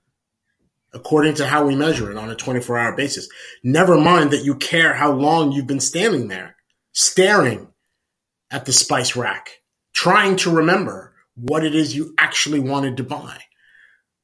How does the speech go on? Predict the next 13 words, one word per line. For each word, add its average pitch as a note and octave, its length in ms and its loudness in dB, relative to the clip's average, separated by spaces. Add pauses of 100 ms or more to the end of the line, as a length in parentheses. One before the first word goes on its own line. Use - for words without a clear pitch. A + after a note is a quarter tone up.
But - 140 -4
that D#3+ 160 2
it's - 100 -10
the D#3+ 80 -2
first E3+ 320 2
time D#3+ 260 0
all D3 160 0
day C3 520 0 (960)
you've C3+ 140 -4
had C#3+ 140 4
nothing C#3 440 0
but C3 140 -4
peace - 560 -6